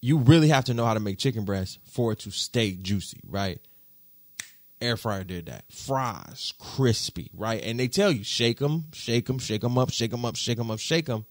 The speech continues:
Oh. Oh. It was great. I, I felt like a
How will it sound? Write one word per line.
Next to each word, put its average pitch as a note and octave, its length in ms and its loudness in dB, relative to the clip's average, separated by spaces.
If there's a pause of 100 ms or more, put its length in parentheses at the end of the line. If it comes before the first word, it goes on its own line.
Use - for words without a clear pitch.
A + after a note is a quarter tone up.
(360)
Oh. B2+ 460 2 (1300)
Oh. - 640 -2 (640)
It - 40 -20
was - 100 -12
great. C3+ 340 -10 (840)
I, F2+ 80 -10 (160)
I - 80 -16
felt - 260 -10
like G2 200 -10
a C2+ 200 -12